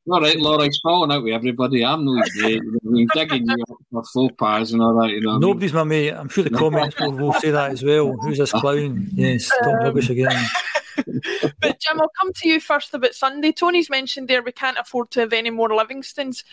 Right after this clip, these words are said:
Speaker 3: We're going up against a team who are second bottom from the league, who've lost heavily to Ross County recently, who don't tend to score an awful lot of goals.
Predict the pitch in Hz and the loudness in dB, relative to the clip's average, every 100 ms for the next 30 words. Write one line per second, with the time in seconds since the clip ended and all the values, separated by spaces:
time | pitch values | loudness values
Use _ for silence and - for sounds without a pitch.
0 | - - - 262 349 370 302 277 262 - | -20 -8 -4 0 2 2 0 -2 -2 -6
1 | 247 262 247 247 226 262 240 233 226 233 | -4 -4 0 -2 0 -2 -4 -2 0 0
2 | 269 262 240 226 247 233 - 240 208 - | -2 -6 0 2 0 -2 -2 -2 -2 -4
3 | 240 240 262 - 240 247 262 262 233 247 | 2 2 0 -4 -2 -2 0 -2 -2 0
4 | 233 220 - 233 240 - 226 233 - 254 | 0 0 -2 -4 -4 -8 -8 -8 -8 -2
5 | 262 240 - - _ 254 240 320 330 - | -2 -2 -10 -20 _ 0 4 2 0 -4
6 | 277 269 254 262 - 254 240 240 233 247 | -2 -2 -4 -6 0 0 2 0 -2 -2
7 | 240 220 233 254 285 - | 0 0 0 0 0 -2